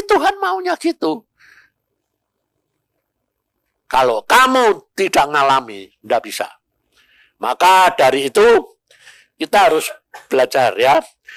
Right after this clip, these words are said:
Jangan takut ditinggal. Jangan takut untuk pulang lebih dulu.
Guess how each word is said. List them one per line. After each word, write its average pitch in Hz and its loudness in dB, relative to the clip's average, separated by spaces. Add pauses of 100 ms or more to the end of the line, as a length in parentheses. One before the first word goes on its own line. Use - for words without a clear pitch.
(420)
Jangan 302 2
takut 277 2 (180)
ditinggal. 226 0 (1400)
Jangan 294 4
takut 269 2 (320)
untuk 262 2 (1400)
pulang 302 4
lebih 233 2
dulu. 190 2